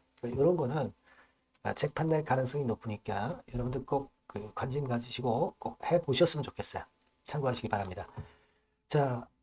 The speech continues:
그러면 네이처셀 바로 말씀을 드리겠습니다. 아,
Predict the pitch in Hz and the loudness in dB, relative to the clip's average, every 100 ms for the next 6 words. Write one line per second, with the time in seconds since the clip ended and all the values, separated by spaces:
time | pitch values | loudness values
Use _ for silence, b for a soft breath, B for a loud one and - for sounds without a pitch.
0 | _ - 165 147 139 127 180 156 143 143 | _ 2 6 8 6 6 4 4 4 4
1 | 147 - 127 131 165 - 135 127 123 113 | 2 4 6 4 2 2 4 4 4 2
2 | - 117 120 120 - 117 113 110 107 - | 0 0 0 -2 -2 -4 -2 -2 -2 -2
3 | 101 104 85 - - 98 101 170 | -2 -2 -4 -8 -6 -4 -2 -4